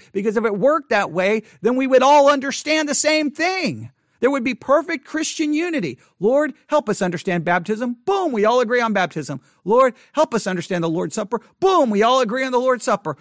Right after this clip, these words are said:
Lord, help us understand the structure of the church and, and how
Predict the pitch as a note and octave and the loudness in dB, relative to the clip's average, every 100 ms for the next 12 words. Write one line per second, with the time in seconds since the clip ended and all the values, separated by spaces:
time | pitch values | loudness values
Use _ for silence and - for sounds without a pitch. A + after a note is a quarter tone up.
0 | _ _ G3+ A3 - D#4 F4+ B3+ G#3+ G3+ | _ _ -4 -4 -4 -4 0 0 0 -4
1 | - G3+ F#3+ E3 _ F3 - - F#3+ - | -4 -2 -2 -4 _ -8 -6 -2 -4 -2
2 | F#3+ E3 D3+ - F#3+ G3+ A#3 C#3 B2 _ | -2 -2 -4 -8 -4 -4 -4 -8 -12 _
3 | _ _ _ _ _ - D3+ C#3 G3 F3+ | _ _ _ _ _ -12 -6 -2 0 0